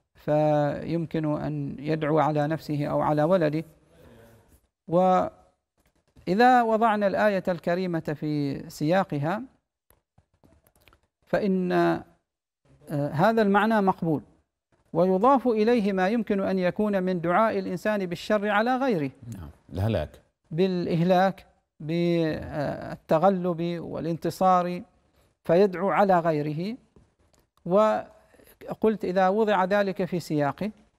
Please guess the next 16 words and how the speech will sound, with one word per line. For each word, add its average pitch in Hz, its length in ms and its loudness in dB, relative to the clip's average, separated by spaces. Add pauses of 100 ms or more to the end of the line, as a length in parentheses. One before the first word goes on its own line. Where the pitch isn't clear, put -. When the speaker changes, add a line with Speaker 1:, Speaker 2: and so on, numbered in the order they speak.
(380)
Speaker 1:
في 165 180 -2
سياق 180 360 0
السورة 180 440 -4
الكريمة 156 480 -2
وفي 147 140 -4
السياق 170 400 -2
الذي 160 260 -2
وردت 147 400 0
فيه، 208 200 -4 (160)
Speaker 2:
نعم. 78 260 -6
Speaker 1:
لأن 190 260 0
الآية 208 400 2
بعدها: 196 380 0
"وكان 208 380 0
الإنسان 202 480 -2
عجولا"، 226 720 0